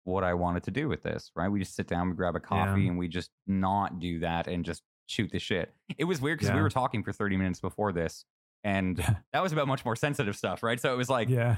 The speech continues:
Speaker 1: it was like, "Uh, a podcast. Okay, normal,
Speaker 2: <laughs>
Speaker 1: regular conversation.
Speaker 2: Yeah,
Speaker 1: What do we talk
Speaker 2: kinda
Speaker 1: about?"
Speaker 2: regular.
Speaker 1: I guess, Flynn, please stop this. I guess how terrible we feel.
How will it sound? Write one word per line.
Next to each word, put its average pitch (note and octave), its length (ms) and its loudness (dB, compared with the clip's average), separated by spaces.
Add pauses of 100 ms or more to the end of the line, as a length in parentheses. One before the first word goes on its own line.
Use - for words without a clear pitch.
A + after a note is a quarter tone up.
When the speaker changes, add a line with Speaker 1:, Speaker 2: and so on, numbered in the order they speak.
Speaker 1:
it C3+ 60 2
was C#3 140 0
like, C#3 220 0
"Uh, A3+ 800 2
a G3+ 60 0
podcast. G3 540 -2
Okay, F#3 220 0
normal, E3+ 880 2 (380)
Speaker 2:
<laughs> F#2+ 260 4
Speaker 1:
regular D3 480 4 (560)
conversation. D#3+ 760 2
Speaker 2:
Yeah, B2+ 120 4
Speaker 1:
What D3 100 6
do D#3+ 80 4
we E3 100 2
talk E3+ 240 4
Speaker 2:
kinda G#2 100 4
Speaker 1:
about?" A#2+ 300 4
Speaker 2:
regular. F#2+ 180 2
Speaker 1:
I A#2+ 220 4 (240)
guess, B2 640 -2 (500)
Flynn, C3 240 2
please - 320 -8
stop F#2+ 300 -8
this. F2 240 -2
I A2+ 100 0
guess C3 380 0
how B2+ 220 0 (140)
terrible G2+ 640 0
we E2 160 0
feel. D2+ 600 -2